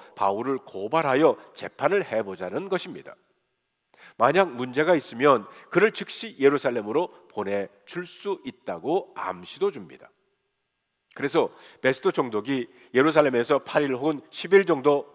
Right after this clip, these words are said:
머무른 후에 가이사라로 내려갈 때 대제사장들과 유대 지-, 지도자들도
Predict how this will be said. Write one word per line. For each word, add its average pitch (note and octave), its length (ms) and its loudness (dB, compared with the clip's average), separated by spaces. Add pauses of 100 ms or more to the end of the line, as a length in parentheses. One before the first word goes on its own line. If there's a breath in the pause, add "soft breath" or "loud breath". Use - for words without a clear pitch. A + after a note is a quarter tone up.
(140)
머무른 C3 420 2
후에 G#2 400 -6 (380 soft breath)
가이사라로 E3 640 -2
내려갈 C3+ 380 -2
때 C3+ 380 6 (360 loud breath)
대제사장들과 C#3 1040 4
유대 C3 240 0
지-, - 280 -20
지도자들도 A2 880 -4